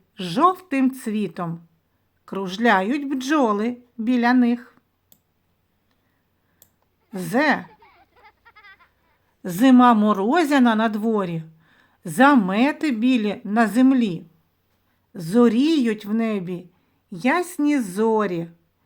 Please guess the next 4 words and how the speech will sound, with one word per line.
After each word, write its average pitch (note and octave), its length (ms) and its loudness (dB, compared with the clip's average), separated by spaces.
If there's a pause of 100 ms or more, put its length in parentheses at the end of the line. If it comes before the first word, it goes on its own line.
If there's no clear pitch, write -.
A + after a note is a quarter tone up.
(420)
Заснули A#3 920 -2
зайчики A#3+ 720 -2
малі. A#3+ 480 0 (3000)
І. A3+ 360 0